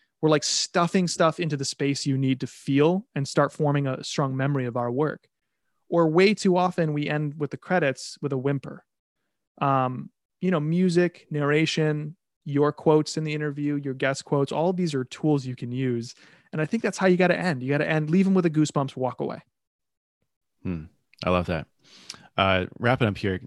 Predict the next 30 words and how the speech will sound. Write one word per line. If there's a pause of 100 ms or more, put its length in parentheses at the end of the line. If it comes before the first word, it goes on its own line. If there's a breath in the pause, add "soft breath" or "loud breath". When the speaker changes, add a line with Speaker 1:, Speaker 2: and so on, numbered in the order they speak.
(340)
Speaker 2:
and,
uh,
or
getting
close
to
wrapping
up
here, (420 loud breath)
uh, (140)
given
that
you
have
a
podcast
that
reviews (340 loud breath)
other
podcasts, (320 loud breath)
um,
I'd
first
love
to
have
you
sort
of
deconstruct,